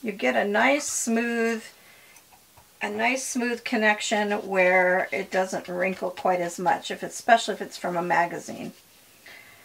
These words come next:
So I'm gonna put that down like this.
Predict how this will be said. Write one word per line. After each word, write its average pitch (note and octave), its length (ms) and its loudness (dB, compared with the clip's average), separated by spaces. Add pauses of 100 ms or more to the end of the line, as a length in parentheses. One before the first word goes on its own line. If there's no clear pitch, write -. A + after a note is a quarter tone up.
(300)
So - 180 -10
I'm F#3 200 -6
gonna F3+ 140 -8
put - 260 -10
that - 220 0
down G3+ 320 -2
like - 220 -8
this. B3 680 -2